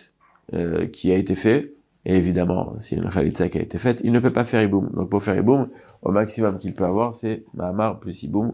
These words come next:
ou alors que Iboum, c'est suffisant. On a vu que En Acha Beila Kloum, En Acha Khalitsa Kloum, c'est-à-dire qu'après qu'il y a eu Beila, ou après qu'il y a eu Khalitsa,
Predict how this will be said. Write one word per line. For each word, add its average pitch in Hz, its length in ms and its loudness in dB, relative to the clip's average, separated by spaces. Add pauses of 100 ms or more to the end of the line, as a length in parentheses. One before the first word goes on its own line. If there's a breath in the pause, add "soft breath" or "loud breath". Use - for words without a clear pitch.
(120)
ou 85 100 -6
alors 90 180 0
que 87 100 -6
Iboum, 98 240 0
c'est 107 120 -8
suffisant. - 460 -8 (640 loud breath)
On 92 100 2
a 104 80 4
vu 110 160 0
que 110 320 -2
En 104 120 -2
Acha 104 240 -2
Beila 92 280 -2
Kloum, 107 300 0
En 85 60 -2
Acha 92 280 -2
Khalitsa - 320 -4
Kloum, 113 240 0
c'est-à-dire 95 420 0
qu'après 95 300 0
qu'il 92 140 -4
y 92 40 4
a 92 40 6
eu 90 60 4
Beila, 92 420 2 (440 soft breath)
ou 85 80 0
après 95 260 0
qu'il - 120 -8
y 82 40 0
a 82 40 -2
eu 82 60 -2
Khalitsa, 85 500 -2